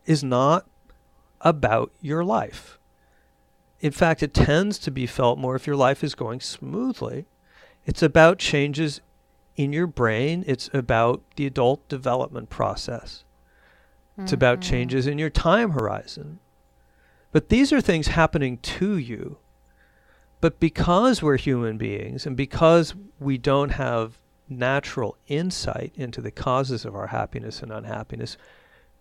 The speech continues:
Speaker 1: we get in a slump like this and we think, "Well, it must be about my marriage." And now and then, that's when you really do get the crisis and the blow up.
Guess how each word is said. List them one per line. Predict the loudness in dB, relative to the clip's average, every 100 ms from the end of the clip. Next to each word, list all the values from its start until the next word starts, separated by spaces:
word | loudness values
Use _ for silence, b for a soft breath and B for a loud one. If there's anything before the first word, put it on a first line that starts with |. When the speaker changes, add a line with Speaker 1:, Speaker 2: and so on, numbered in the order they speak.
| _
Speaker 1:
we | 0 6
get | 6 6
in |
a | 2
slump | 4 0 4
like | 2
this | 2 -2
and | -4
we |
think, | -2 4
"Well, | 8 10
it | 10
must | 6 4
be | 4
about | 2 6 4 6
my | 2
marriage." | 0 -2 -4 -12 -14 -20 _ _ _ _ _ _ _ _ _ _ _ _ _ _
And | -4 2
now | 8 10 10
and | 8
then, | 6 6
that's | 6 4 4
when | 2 2
you | -2
really | 2 2 2
do | 0 -2
get | -2 -2
the |
crisis | -4 -2 -2 -4 -8 -8
and | -8
the | -10
blow | -6 -4 -4
up. | -6